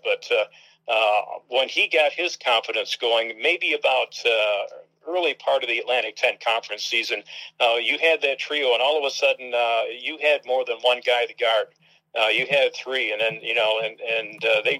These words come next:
really did a good job, uh, learning on the fly, basically, uh, because, you know, Kyle's learning the position, Oshun, the kind of raw, and,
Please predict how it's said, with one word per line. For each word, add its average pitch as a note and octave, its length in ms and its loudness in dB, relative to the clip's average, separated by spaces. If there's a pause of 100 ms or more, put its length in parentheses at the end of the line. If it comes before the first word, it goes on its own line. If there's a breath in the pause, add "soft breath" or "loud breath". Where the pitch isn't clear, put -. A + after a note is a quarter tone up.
really F3 220 -2
did D3+ 200 0
a - 40 -14
good C3 180 -4
job, A2+ 360 2 (460 soft breath)
uh, G#2+ 340 4 (260)
learning B2 540 0 (140)
on C3 200 2
the A2 80 -10
fly, A#2+ 460 2
basically, G#2+ 540 -6 (240)
uh, G#2 300 0 (160)
because, A#2 460 0
you A#2+ 100 -6
know, A2 120 0
Kyle's B2+ 460 2
learning B2 300 0
the A#2 80 -8
position, A#2+ 520 -2
Oshun, B2+ 480 -4 (360 loud breath)
the B2 80 -6
kind C3 260 2
of A2+ 100 0
raw, B2 340 6 (100)
and, A2 200 -4